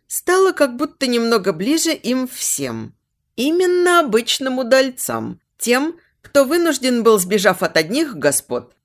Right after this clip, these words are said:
попасть в строгую иерархию братства, основанную на личной силе.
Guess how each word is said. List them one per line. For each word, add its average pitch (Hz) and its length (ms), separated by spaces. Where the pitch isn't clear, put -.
попасть 330 560
в - 100
строгую 311 460
иерархию 185 560
братства, 262 720
основанную 254 680
на 254 140
личной 156 480
силе. 110 500